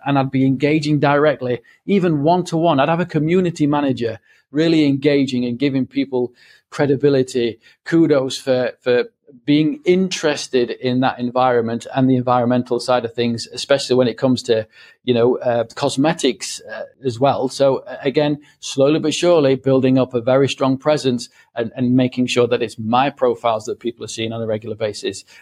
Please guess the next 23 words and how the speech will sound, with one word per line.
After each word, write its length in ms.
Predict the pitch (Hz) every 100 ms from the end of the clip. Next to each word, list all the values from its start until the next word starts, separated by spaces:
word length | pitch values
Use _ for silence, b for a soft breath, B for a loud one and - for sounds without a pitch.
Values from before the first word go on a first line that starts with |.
| _
Those 260 | 139 185 185
algorithms 640 | 190 208 175 147 131 123
will 140 | 127
look 180 | 131 135
after 180 | 165 -
those 200 | 147 135
people 440 | - 175 170 131 127 b _
and 140 | 127
continually 800 | - 131 - 165 175 170 156 147
deliver 480 | 135 139 135 131 123 B B
that 180 | 127 113
content. 540 | - 135 131 - 104 - b b b
And 100 | -
slowly 360 | 117 147 156 156
but 180 | 147 139
surely, 480 | 170 185 165 131 131
the 140 | 127
psychology 760 | - 151 143 - 165 196 165
of 120 | 139 131
people 380 | 127 123 123
like 300 | 127 160 156
things 240 | - 156 147
easier. 420 | 175 180 139 -